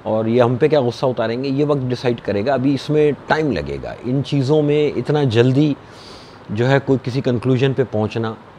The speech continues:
मुमकिन नहीं है। लास्ट अगर आप stock market के point of view से देखें कि आपके मुल्क में पिछले एक से डेढ़ साल के अंदर foreign direct investment जो है वो नज़र नहीं आ रही। हाँ, हमारे यहाँ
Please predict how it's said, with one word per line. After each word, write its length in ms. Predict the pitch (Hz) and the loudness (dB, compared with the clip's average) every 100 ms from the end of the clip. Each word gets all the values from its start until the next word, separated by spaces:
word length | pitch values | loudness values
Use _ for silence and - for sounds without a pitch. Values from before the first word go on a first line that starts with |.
| - 71 - - | -20 -20 -18 -4
मुमकिन 540 | 110 120 151 143 190 131 | 2 4 4 6 4 2
नहीं 160 | 76 | -4
है। 220 | 64 110 - - - - - - - - - - - | -10 -16 -20 -20 -20 -20 -20 -20 -20 -20 -18 -16 -2
लास्ट 460 | 104 113 156 202 - | 2 6 4 4 4
अगर 280 | 185 170 185 | 4 6 6
आप 220 | 185 175 | 6 4
stock 260 | 160 160 156 | -2 -4 -4
market 340 | 131 127 190 | -4 -2 -4
के 200 | - 196 | 2 0
point 240 | - 151 | 2 -4
of 80 | 156 | -2
view 180 | 151 156 | 0 0
से 140 | 151 | 0
देखें 440 | 131 117 - 151 180 | -2 -2 -2 -6 -4
कि 80 | 170 | -6
आपके 520 | - 131 - 165 156 | -4 -6 -2 0 2
मुल्क 360 | 139 139 131 | 4 2 0
में 220 | 123 120 - | -2 -2 -2
पिछले 440 | 135 - 143 143 | -4 0 4 4
एक 100 | 139 | 4
से 140 | - | 0
डेढ़ 240 | 123 139 190 | 2 4 2
साल 460 | - 117 104 107 104 | 2 0 2 0 -4
के 80 | 107 | -8
अंदर 440 | 80 67 76 110 - - - - | -6 -6 -8 -8 -14 -20 -20 -4
foreign 320 | - 127 147 | 0 2 2
direct 280 | 127 135 131 | 2 0 -2
investment 520 | 101 98 - 123 127 - - - - - - - - | -4 -6 -8 -8 -10 -16 -20 -20 -20 -20 -20 -18 -8
जो 100 | 101 | -4
है 120 | 110 | -2
वो 260 | 113 110 127 - - - - - | -2 -2 -4 -8 -16 -16 -14 -4
नज़र 240 | 139 156 | 2 2
नहीं 300 | 160 170 175 | 4 2 0
आ 80 | 76 | -2
रही। 180 | 52 - | -8 -14
हाँ, 340 | 73 117 113 80 | -6 -2 -2 -2
हमारे 280 | 95 120 147 | -2 0 0
यहाँ 260 | 135 165 | -4 -8